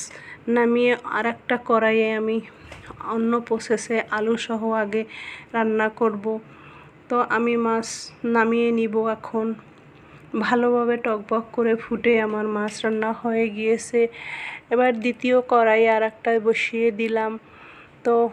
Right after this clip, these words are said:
এখন আমি সামান্য সাদা তেল দিব, যেহেতু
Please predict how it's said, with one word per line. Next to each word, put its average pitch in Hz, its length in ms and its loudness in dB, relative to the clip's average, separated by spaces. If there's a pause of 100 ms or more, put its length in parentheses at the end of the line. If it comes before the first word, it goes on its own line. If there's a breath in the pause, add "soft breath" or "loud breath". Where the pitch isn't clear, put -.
(340 loud breath)
এখন 226 420 0
আমি 220 240 -2 (340 loud breath)
সামান্য 226 580 0
সাদা 226 360 2
তেল 226 340 6
দিব, 220 200 0 (140)
যেহেতু 233 420 2